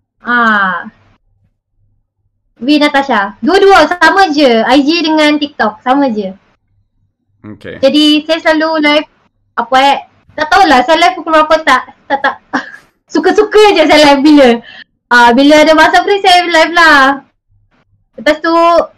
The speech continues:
Speaker 1: walaupun saya pun kena kecam kan. Saya kena kecam orang sebab saya tak perform sangat time lawan Filipin tu kan. Tapi sebenarnya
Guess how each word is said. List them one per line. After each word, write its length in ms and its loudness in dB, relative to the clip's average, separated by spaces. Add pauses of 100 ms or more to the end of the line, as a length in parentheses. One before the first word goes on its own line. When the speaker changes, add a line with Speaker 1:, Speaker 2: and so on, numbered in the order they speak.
(320)
Speaker 1:
walaupun 560 0
saya 320 -2
pun 180 -2
kena 220 -2
kecam 420 -2
kan. 400 -2 (720)
Saya 160 -4
kena 160 -4
kecam 400 -2
orang 400 0
sebab 240 0
saya 160 -4
tak 240 -2
perform 480 -2
sangat 320 -4 (460)
time 180 2
lawan 380 2
Filipin 420 -4
tu 80 -4
kan. 400 -6
Tapi 380 -6
sebenarnya 720 0